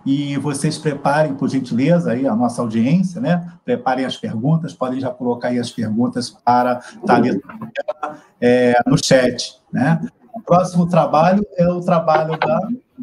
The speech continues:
Pauliceia dois ponto zero, que é a doutora que vai apresentar, é a doutora Daniela Leal Musa.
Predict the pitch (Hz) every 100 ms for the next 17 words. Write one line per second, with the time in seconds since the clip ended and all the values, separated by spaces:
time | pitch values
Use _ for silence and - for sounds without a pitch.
0 | 240 233 160 165 160 - 170 175 160 170
1 | - 180 175 170 139 135 127 107 95 _
2 | _ _ _ _ 226 _ 233 - - -
3 | 127 139 - - - - _ _ _ _
4 | - 143 147 147 - 139 147 156 165 185
5 | 202 - _ _ - _ _ - 123 127
6 | 127 117 131 131 151 139 165 180 202 196
7 | 170 160 160 165 - 165 160 160 156 151
8 | 160 151 156 151 143 131 107 117 87